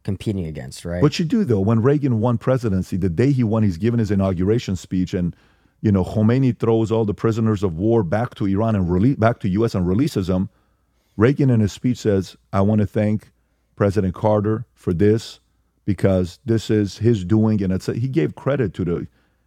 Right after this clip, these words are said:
Speaker 2: that was around. That element works because, and why did Reagan do that? Because he needs Carter.
Speaker 1: Mm-hmm.
Speaker 2: He's gonna need Carter to call and say, "Hey, man, what do you think about this guy when you were dealing with him?"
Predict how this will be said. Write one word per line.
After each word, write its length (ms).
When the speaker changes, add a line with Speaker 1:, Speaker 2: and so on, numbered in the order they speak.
Speaker 2:
that 240
was 320
around. 640
That 140
element 400
works 440
because, 440
and 140
why 160
did 120
Reagan 340
do 140
that? 160
Because 360
he 140
needs 240
Carter. 420
Speaker 1:
Mm-hmm. 220
Speaker 2:
He's 160
gonna 180
need 160
Carter 280
to 80
call 220
and 80
say, 120
"Hey, 80
man, 180
what 100
do 60
you 80
think 180
about 180
this 140
guy 80
when 140
you 60
were 80
dealing 240
with 160
him?" 120